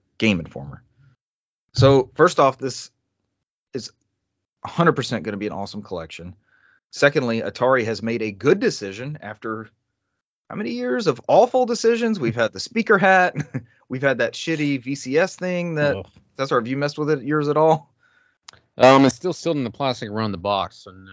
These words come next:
Speaker 1: Exact same. Mine is in the exact same condition. So after all these Atari missteps, like, this is an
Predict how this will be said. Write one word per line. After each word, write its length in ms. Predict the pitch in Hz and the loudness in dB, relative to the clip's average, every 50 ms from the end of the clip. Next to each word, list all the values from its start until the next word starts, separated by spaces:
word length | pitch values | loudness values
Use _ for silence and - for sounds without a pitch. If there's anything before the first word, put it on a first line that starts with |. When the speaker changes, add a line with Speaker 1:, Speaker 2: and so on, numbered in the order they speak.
| 90 101 | -18 -16
Speaker 1:
Exact 540 | 92 107 104 95 101 123 127 123 120 - - | -16 -16 -14 -10 -2 -2 -2 -2 -2 -6 -10
same. 380 | - 110 98 87 78 110 135 - | -10 -10 -8 -8 -8 -8 -10 -8
Mine 260 | 107 107 110 113 113 | -8 -8 -6 -6 -6
is 140 | 113 101 101 | -6 -6 -8
in 100 | 104 95 | -10 -10
the 60 | 92 | -10
exact 380 | 92 87 87 104 117 120 113 - | -10 -10 -4 -4 -4 -4 -4 -8
same 240 | - 117 120 117 110 | -10 -10 -10 -10 -10
condition. 400 | - 110 104 87 - - - - _ _ _ _ _ _ _ _ _ _ _ _ _ | -10 -10 -10 -10 -12 -16 -20 -20 _ _ _ _ _ _ _ _ _ _ _ _ _
So 420 | - - 131 127 123 120 117 - _ - | -4 2 6 6 6 6 4 2 _ 0
after 300 | 131 139 135 - 143 - | 0 2 4 4 2 4
all 220 | - 139 147 156 | 4 4 4 4
these 180 | 147 151 143 139 | 4 2 0 0
Atari 400 | 127 - - 135 131 127 123 117 | -2 0 2 4 4 4 4 2
missteps, 580 | 113 113 - - - 120 113 107 104 - - | -2 -6 -6 -8 -6 -6 -6 -6 -6 -8 -8
like, 200 | 110 110 107 - 110 | -6 -6 -6 -8 -10
this 400 | 104 110 127 147 151 - - - - | -8 -2 -2 -2 -2 -4 -10 -14 -8
is 200 | 135 123 107 - | -8 -8 -8 -8
an 160 | 101 110 113 | -12 -12 -12